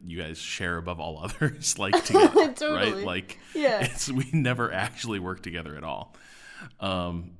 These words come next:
Speaker 1: yeah, so I'm actually recording this from, from the Vice office. I,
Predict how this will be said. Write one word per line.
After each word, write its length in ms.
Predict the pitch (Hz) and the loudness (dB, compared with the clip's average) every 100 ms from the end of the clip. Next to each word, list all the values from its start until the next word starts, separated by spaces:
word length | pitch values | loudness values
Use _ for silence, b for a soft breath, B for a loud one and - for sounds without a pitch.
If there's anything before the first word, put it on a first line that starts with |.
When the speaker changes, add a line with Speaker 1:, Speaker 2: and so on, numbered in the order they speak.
| - - - | -20 -18 -10
Speaker 1:
yeah, 140 | 98 | -8
so 140 | - 110 | -4 -2
I'm 60 | |
actually 200 | 117 113 | -2 -4
recording 320 | 87 92 90 | -8 -8 -8
this 160 | 87 73 | -8 -10
from, 340 | - 82 82 | -10 -8 -10
from 220 | 80 - 87 | -12 -12 -10
the 80 | |
Vice 260 | 80 80 82 | -10 -12 -10
office. 460 | 71 82 - 78 | -10 -10 -10 -12
I, 100 | 76 | -12